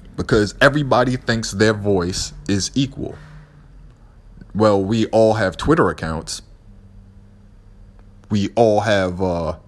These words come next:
internet access. But we,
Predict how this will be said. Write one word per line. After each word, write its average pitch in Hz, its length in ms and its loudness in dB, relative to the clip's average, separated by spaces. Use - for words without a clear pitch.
internet 110 460 0
access. 82 580 -6
But 123 320 0
we, 117 440 -2